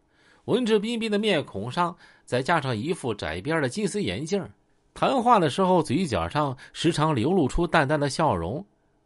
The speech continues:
你能把他和黑社会老大联系在一起吗？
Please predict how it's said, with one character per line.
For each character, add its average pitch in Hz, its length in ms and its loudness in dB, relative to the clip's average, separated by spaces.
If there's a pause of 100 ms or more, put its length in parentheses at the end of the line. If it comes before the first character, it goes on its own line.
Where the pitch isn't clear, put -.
你 82 160 -8
能 156 240 -6
把 76 220 -8
他 - 180 -12
和 80 160 -10
黑 143 220 -4
社 120 160 -6
会 127 120 -6
老 80 220 -4
大 113 260 0 (520)
联 87 180 -2
系 95 140 -8
在 104 100 0
一 104 160 -4
起 67 300 -10
吗？ 123 200 -10